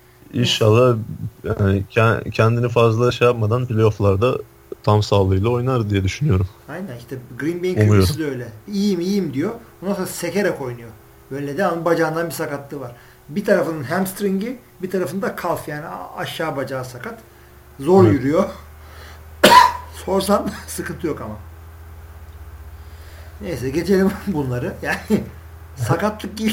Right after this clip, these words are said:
Speaker 2: <laughs> değil ama Q B'nin performansını, e, zorlayan sakatlıklar bunlar.
Speaker 1: Evet. Bir de Brett Favre'ın bir açıklaması var.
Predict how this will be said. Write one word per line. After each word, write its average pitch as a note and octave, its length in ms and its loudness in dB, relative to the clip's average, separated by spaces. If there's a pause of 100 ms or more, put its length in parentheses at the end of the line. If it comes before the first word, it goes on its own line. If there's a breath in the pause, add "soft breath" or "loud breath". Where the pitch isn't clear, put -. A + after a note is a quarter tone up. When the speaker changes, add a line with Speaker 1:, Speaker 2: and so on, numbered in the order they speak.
Speaker 2:
<laughs> F3+ 120 -10
değil B3 360 -4
ama G#3 280 -4
Q F3+ 280 -10
B'nin G#3+ 240 -4
performansını, F#3 800 -8 (460 loud breath)
e, C3+ 240 -8 (120)
zorlayan F3 420 0
sakatlıklar C#3 580 -12
bunlar. A2+ 380 -14 (1300)
Speaker 1:
Evet. G2 220 0 (180)
Bir G#2 160 -4
de C3+ 300 4
Brett A2 220 6
Favre'ın A#2+ 600 4
bir A2 160 0
açıklaması F#2+ 800 -2
var. F#2 200 2